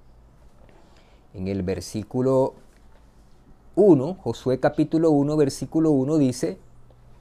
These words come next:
"Aconteció después de la muerte de Moisés, siervo de Jehová, que Jehová habló a Josué, hijo de Nun, servidor de Moisés, diciendo: Mi siervo Moisés ha muerto.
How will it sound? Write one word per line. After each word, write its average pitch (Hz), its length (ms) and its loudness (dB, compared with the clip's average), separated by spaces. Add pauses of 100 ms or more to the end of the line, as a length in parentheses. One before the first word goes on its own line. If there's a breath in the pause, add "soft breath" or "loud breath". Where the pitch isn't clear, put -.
(480 soft breath)
"Aconteció 127 720 0
después 202 460 4
de 147 100 4
la 135 120 4
muerte 135 360 0
de 180 160 4
Moisés, 190 480 0
siervo 160 400 2
de 180 120 2
Jehová, 185 420 0 (1000)
que 147 160 2
Jehová 139 420 6
habló 151 380 4
a 156 60 2
Josué, 160 540 0
hijo 156 280 -2
de 160 120 2
Nun, 151 200 -2
servidor 120 580 -2
de 131 100 -2
Moisés, 117 460 -6
diciendo: 131 520 0 (1500 soft breath)
Mi 127 140 -2
siervo 202 400 6
Moisés 190 640 4
ha 143 120 0
muerto. 151 600 0